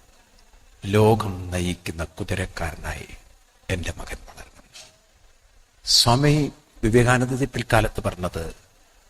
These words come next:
അമ്മയുടെ വാക്കുകൾ എനിക്കെന്നും ഒരു ഊർജമാണ്, ശക്തിയാണ്.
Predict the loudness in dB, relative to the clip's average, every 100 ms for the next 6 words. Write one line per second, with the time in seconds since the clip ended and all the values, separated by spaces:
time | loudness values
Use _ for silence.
0 | _ _ -20 -20 -20 _ -4 2 2 2
1 | 0 0 0 -4 -8 -6 -6 -8 -12 _
2 | _ _ _ _ -20 _ _ _ 0 0
3 | -2 -4 -4 -8 -12 -20 _ _ -20 -20
4 | -20 _ _ _ _ _ _ _ _ _
5 | -4 -4 -8 -10 -20 -20 -20 -20 -20 -20
6 | _ 0 2 2 -2 -2 0 0 -2 -10
7 | -16 -18 -20 _ 0 0 0 -6 -12 -12
8 | -12